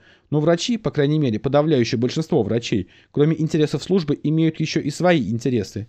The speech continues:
чисто личные. Это интересы их собственной карьеры, в том числе даже и чисто научные, интересы социального положения, в худшем случае, просто интересы врачебного гонорара. Всякий хирург склонен прежде всего резать,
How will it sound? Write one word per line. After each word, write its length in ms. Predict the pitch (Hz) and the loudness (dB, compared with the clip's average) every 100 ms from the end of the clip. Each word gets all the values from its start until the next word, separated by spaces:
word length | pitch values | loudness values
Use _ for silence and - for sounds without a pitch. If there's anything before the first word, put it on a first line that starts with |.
| _ | _
чисто 300 | 262 214 196 | -2 0 2
личные. 520 | 185 120 - 98 92 - _ _ _ _ _ | 2 0 -2 -4 -4 -10 _ _ _ _ _
Это 200 | - 156 | -6 -2
интересы 560 | 160 175 185 226 220 - | 0 2 2 2 0 -4
их 180 | - 139 | -6 -2
собственной 360 | 165 - 143 | -2 -2 -4
карьеры, 540 | - 185 190 117 92 90 _ _ | 0 2 2 0 -2 -6 _ _
в 40 | - | -2
том 140 | 165 | -2
числе 280 | 170 160 180 | 0 0 0
даже 280 | 160 147 175 | 2 2 0
и 120 | - | -4
чисто 300 | - 170 165 | -4 -4 0
научные, 560 | 180 208 135 - 98 - | 2 2 2 -2 -6 -4
интересы 440 | 139 170 180 - | -4 0 0 0
социального 540 | - 165 - 170 147 151 | -4 -4 2 2 4 0
положения, 640 | 143 160 175 156 107 95 - _ | 2 2 4 2 0 -2 -8 _
в 40 | - | -6
худшем 300 | 147 - 117 | -4 -2 -4
случае, 480 | - 113 - - - | 0 -2 -2 -8 -4
просто 340 | 143 175 - | 0 0 0
интересы 500 | 151 170 156 156 156 | -2 -2 0 0 0
врачебного 560 | 139 147 143 123 107 104 | -2 -2 0 -2 0 -2
гонорара. 520 | 113 127 127 95 110 - _ _ _ _ | 0 0 0 -2 -6 -12 _ _ _ _
Всякий 300 | - 175 170 | -2 0 0
хирург 380 | 175 190 220 220 | 0 2 2 0
склонен 340 | - 175 180 180 | -2 2 2 4
прежде 300 | 175 175 170 | 2 2 0
всего 260 | - 175 | 0 2
резать, 400 | 175 117 98 - | 2 2 -2 -8